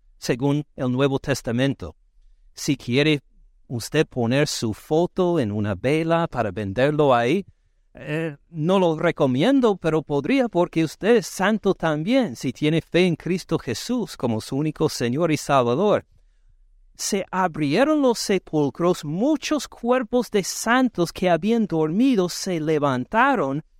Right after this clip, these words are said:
saliendo de los sepulcros después de la resurrección de él,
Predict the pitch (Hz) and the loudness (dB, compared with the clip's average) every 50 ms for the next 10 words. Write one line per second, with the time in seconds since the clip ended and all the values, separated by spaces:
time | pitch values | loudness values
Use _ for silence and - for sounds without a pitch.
0 | _ - - - - - - 185 170 160 151 160 196 254 294 294 311 311 220 220 | _ -20 -14 -10 -6 -2 2 2 2 2 2 2 2 2 4 2 2 2 2 2
1 | 214 190 196 190 - - - 196 170 - - - 240 269 269 247 - - 151 131 | 2 4 2 2 0 -2 0 0 0 0 0 0 0 0 0 -2 -4 -4 -4 -4
2 | 123 - - - 165 - - - - - 208 226 277 294 - - 226 214 202 196 | -4 -4 -2 -2 -2 -2 -4 -10 -8 -2 2 2 2 2 4 2 4 4 4 2
3 | 185 180 185 202 175 - - 170 165 175 - - - - 185 202 214 202 190 175 | 2 0 -4 -4 -4 -4 -4 -2 -2 -2 -4 -6 -6 -2 -2 0 0 0 -2 -2
4 | 151 131 151 208 226 202 185 185 | -2 0 0 2 2 2 0 -2